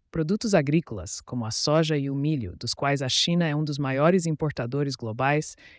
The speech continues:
e setores como o automobilístico ou de alta tecnologia, poderiam ser alvos diretos.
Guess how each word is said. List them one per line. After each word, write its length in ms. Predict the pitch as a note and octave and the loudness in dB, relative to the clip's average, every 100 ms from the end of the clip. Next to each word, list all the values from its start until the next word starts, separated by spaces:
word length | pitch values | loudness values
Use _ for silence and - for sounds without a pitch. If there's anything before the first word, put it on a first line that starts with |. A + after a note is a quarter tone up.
| - | -10
e 60 | |
setores 420 | - D3+ - E3+ - | -4 -2 2 2 0
como 240 | D3+ C#3 | -2 -2
o 60 | C#3 | 0
automobilístico 1000 | C#3+ C#3+ C3+ B2+ C3+ E3 - - G2+ - - | 0 -2 -2 0 2 2 0 -8 -10 -12 -8
ou 180 | C3+ | -6
de 160 | B2+ B2+ | -4 0
alta 260 | B2+ D#3+ D3+ | 0 0 -2
tecnologia, 840 | C#3 - C3+ A2+ G#2+ D3+ E3+ F#3 _ - _ - | -4 -4 -6 -4 -2 0 2 0 _ -20 _ -4
poderiam 520 | F#3 F#3 F3+ G#3 G#3+ | 2 4 4 4 2
ser 280 | - D#3+ C#3+ | 2 2 4
alvos 380 | C3+ C#3+ D3 | 2 0 -4
diretos. 720 | C3 C#3 F2+ - - - - | -2 -2 -4 -8 -14 -12 -12